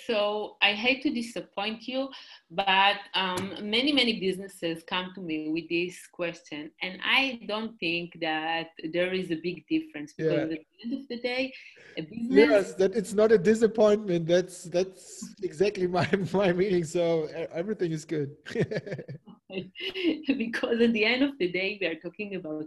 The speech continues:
Speaker 1: people.
Speaker 2: Yeah.
Speaker 1: We are talking about human beings.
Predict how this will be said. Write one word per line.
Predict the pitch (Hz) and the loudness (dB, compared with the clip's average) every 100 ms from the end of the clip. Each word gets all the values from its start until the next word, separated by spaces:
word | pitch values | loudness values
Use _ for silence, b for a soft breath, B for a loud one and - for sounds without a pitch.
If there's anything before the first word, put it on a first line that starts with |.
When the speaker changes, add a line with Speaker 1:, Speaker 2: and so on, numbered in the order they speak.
| - | -10
Speaker 1:
people. | 185 180 170 165 160 B | -12 -10 -8 -8 -8 B
Speaker 2:
Yeah. | 151 185 196 | -4 -2 0
Speaker 1:
We | |
are | 196 - | -2 -2
talking | 185 208 190 | -12 -10 -6
about | 170 175 175 175 175 | -4 -2 -2 -2 -4
human | 196 196 196 | -4 -2 -2
beings. | 165 170 170 170 170 | 0 0 0 -4 -6